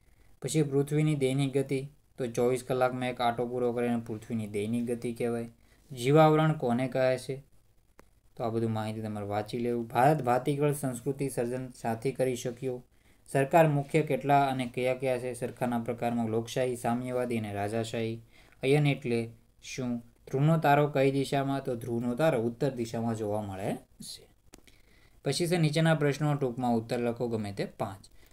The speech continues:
આપણા દેશનું નામ ઇન્ડિયા અને ભારત કેવી રીતે પડ્યું? પુરાતત્વશાસ્ત્રીઓ આપણને કઈ રીત-, આપણને ઇતિહાસ કેવી રીતે જણાવે છે?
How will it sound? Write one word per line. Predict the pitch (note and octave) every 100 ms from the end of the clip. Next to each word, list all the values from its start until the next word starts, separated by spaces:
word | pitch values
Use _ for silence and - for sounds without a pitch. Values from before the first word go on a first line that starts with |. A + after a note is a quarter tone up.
| -
આપણા | C3 C#3 F#3 F3
દેશનું | D#3 D3+ E3+ D#3+
નામ | E3 D3 C3
ઇન્ડિયા | C3 D3 E3 D#3
અને | C#3+ C3+
ભારત | A#2 B2 C#3
કેવી | - C3 B2+
રીતે | C3 B2+
પડ્યું? | C3 B2+ B2+ C3+ - _ _
પુરાતત્વશાસ્ત્રીઓ | C#3 D3+ D#3+ F3 F#3+ E3 D#3+ D#3 E3+ E3
આપણને | D3 D3+ D3+ C#3+
કઈ | C#3+ D3 C#3
રીત-, | C#3+ _ - -
આપણને | B2+ C#3+ C#3+
ઇતિહાસ | C3 B2 C#3+
કેવી | C3 B2+ C3
રીતે | C3+ A#2+
જણાવે | A#2 G#2 G2+ F3+ F4+ _ -
છે? | - -